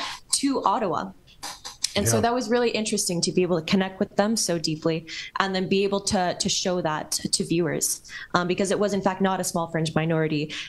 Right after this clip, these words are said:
Speaker 1: And, uh, you can see that when we, when we will, I suspect, go more in depth about some of the findings that we've had in the, the commission. Um, the O P S was very, very, very,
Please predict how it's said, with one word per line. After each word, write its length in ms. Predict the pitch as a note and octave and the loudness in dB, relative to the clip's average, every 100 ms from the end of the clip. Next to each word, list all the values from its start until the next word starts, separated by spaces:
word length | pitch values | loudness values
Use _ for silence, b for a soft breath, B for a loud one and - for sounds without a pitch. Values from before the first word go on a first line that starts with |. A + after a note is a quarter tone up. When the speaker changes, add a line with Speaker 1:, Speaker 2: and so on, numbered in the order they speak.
| - | -2
Speaker 1:
And, 240 | F#3 F3 | -2 0
uh, 40 | F3+ | -2
you 200 | E3+ F#3+ | 0 0
can 140 | G3 | 2
see 180 | G#3 D#4 | 2 2
that 200 | C#4 E3+ | 0 0
when 140 | F3 E3+ | -2 0
we, 120 | E3+ | 0
when 360 | E3 E3+ F#3 | 0 0 2
we 140 | G3+ A3+ | 2 4
will, 300 | A3+ G#3 F#3+ | 2 0 -2
I 100 | F#3 | -2
suspect, 560 | - F3 - F3+ - | -2 -4 -4 -6 -4
go 280 | - F3 E3+ F3+ | -2 0 0 0
more 220 | F#3 F#3+ | 0 0
in 180 | F#3 F3+ | -2 -2
depth 300 | F3 E3 - | -2 -4 -4
about 400 | D#3+ D#3 - - | -2 -2 -4 -2
some 180 | F#3+ | 0
of 100 | F3 | 0
the 60 | F3 | 0
findings 380 | F3 F3 E3+ E3 | -2 -2 -4 -2
that 140 | D#3 | 0
we've 160 | - D#3+ | 0 2
had 200 | - E3 | 0 0
in 140 | E3 | 0
the, 240 | D#3+ D3+ D3+ | 0 0 0
the 80 | F3 | -2
commission. 540 | - F3 F3 D#3 D3+ - B B B | 0 0 0 -2 -6 -8 B B B
Um, 520 | - F3 D#3+ D#3 D3+ D#3+ - - - - | 0 0 -2 -2 -4 -6 -14 -20 -20 -6
the 160 | - F3+ | 2 4
O 100 | F#3+ | 2
P 180 | F#3 F#3 | 2 0
S 200 | F3 - | 0 0
was 180 | E3+ D#3+ | -2 2
very, 380 | F#3+ F3+ E3+ | 0 2 -2
very, 360 | E3 E3+ D#3 D3+ | 0 0 0 -2
very, 520 | D#3 E3 D#3 - - | -2 -2 0 -2 -6